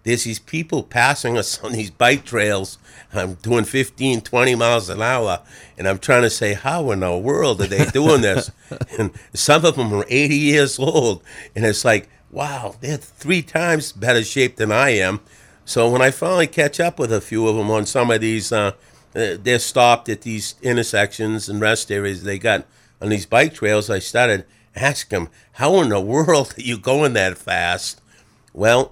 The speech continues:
they, s-, um, I started to learn, um, the beginning aspects of what an electric bike is at that time. So it was quite, <laughs> I, I thought it was ridiculous on watching, uh, how fast they could go, but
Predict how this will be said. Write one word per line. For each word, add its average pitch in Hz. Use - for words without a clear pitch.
they, 101
s-, -
um, 107
I 110
started 131
to 107
learn, 117
um, 90
the 104
beginning 113
aspects 113
of 92
what 113
an 117
electric 113
bike 113
is 90
at 80
that 98
time. 113
So 123
it 127
was 135
quite, 180
<laughs> -
I, 110
I 107
thought 139
it 113
was 101
ridiculous 101
on 90
watching, 110
uh, -
how 104
fast 110
they 107
could 87
go, 95
but 90